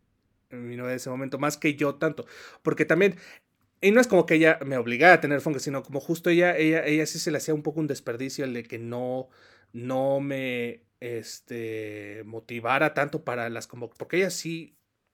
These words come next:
hacía sus calendarios, este, hacía sus calendarios, sus metas, era muy, muy, muy estructurada en esa onda, ¿no?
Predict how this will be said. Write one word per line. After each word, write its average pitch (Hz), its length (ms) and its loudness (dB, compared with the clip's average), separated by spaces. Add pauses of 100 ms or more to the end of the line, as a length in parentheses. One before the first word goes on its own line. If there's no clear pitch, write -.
(200)
hacía - 360 -4
sus - 160 -10
calendarios, 151 640 0 (720)
este, 120 800 -2
hacía 135 160 -6
sus 135 180 -6
calendarios, 147 560 2
sus 120 240 -12
metas, 143 400 -4
era 151 120 2
muy, 160 340 2
muy, 160 260 0
muy 156 300 0
estructurada 131 560 -6
en 127 80 -8
esa 127 240 -10
onda, 131 200 -8
¿no? 139 240 -12